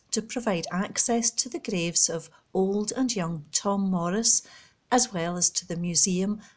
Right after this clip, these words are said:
and its important treasures and exhibitions. The move comes ahead of the historic town hosting the one hundred and fiftieth Open Golf Championship, which tees off next Thursday,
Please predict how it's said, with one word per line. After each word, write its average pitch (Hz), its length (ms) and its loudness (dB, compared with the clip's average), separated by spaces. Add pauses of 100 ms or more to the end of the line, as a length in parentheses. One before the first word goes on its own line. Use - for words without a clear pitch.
and 269 140 0
its - 160 4
important 185 840 -2
treasures 175 640 -2
and 175 200 -4
exhibitions. 160 1080 -6 (1400)
The 311 80 -4
move 359 300 4
comes 269 260 4
ahead 196 380 2
of 180 100 -4
the 170 140 0
historic 233 720 2
town 160 420 -2 (220)
hosting 233 480 2
the 156 260 -2
one 202 240 4
hundred 285 460 0
and 156 100 -2
fiftieth 190 640 -2 (100)
Open 226 380 4
Golf 180 320 2
Championship, 160 840 -6 (460)
which - 220 -2
tees 302 360 2
off 165 320 2
next - 500 -2
Thursday, 160 640 -2